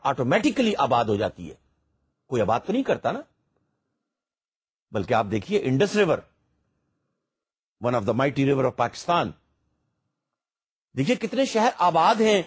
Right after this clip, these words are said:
انڈس river کے دائیں اور بائیں کنارے پر، کسی نے آباد تو نہیں کیے، خود بخود گروتھ ہو گئی۔ تو my dear knowledge professionals, look towards knowledge، اور آپ کے جو مینیجرز اور باس ہیں ان کو یہ کانسیپٹ سمجھائیے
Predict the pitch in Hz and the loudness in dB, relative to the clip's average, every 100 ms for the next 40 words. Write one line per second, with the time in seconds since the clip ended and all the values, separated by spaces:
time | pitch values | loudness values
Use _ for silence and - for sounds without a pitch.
0 | - _ - 151 156 - 175 175 196 190 | -6 _ -4 0 2 0 0 2 2 0
1 | 175 110 117 135 175 160 110 90 113 135 | -2 0 0 2 2 2 0 -2 -2 2
2 | 160 113 - _ _ - 139 156 240 277 | 2 0 -6 _ _ -2 2 4 4 2
3 | 285 - _ _ _ _ 131 123 175 110 | -2 -8 _ _ _ _ -8 0 0 2
4 | 117 - 359 294 156 - _ _ _ - | 0 0 -2 0 0 -2 _ _ _ -4
5 | 330 302 320 339 240 240 220 151 98 90 | 0 2 2 2 2 4 4 0 0 -2
6 | - _ _ _ _ _ 156 131 139 131 | -6 _ _ _ _ _ -2 0 2 4
7 | 233 240 196 202 208 190 165 175 190 240 | 4 4 4 4 0 -4 -2 -2 -2 0
8 | 277 311 - _ _ _ _ _ - 151 | 0 0 -6 _ _ _ _ _ -4 0
9 | 349 - 285 220 185 156 139 123 208 - | 0 0 2 2 2 2 2 4 2 -2
10 | _ _ _ _ _ _ _ _ _ _ | _ _ _ _ _ _ _ _ _ _
11 | _ - 143 156 196 - 196 170 143 143 | _ -4 0 2 0 0 0 2 2 2
12 | 196 214 202 165 110 127 160 208 202 233 | 2 2 2 2 2 2 2 2 0 0
13 | 240 _ _ - 202 247 247 226 208 202 | -2 _ _ -2 0 2 2 4 2 0
14 | - 240 - 196 151 131 139 180 196 | 0 -2 -2 -2 -2 2 2 4 2